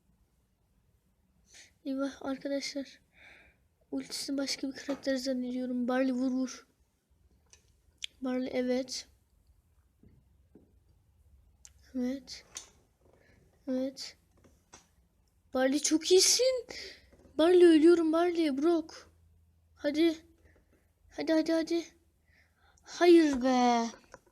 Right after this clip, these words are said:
Evet arkadaşlar.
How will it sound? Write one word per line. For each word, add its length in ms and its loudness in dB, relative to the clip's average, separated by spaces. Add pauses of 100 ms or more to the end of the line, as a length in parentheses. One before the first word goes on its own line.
(2750)
Evet 140 -12
arkadaşlar. 640 -8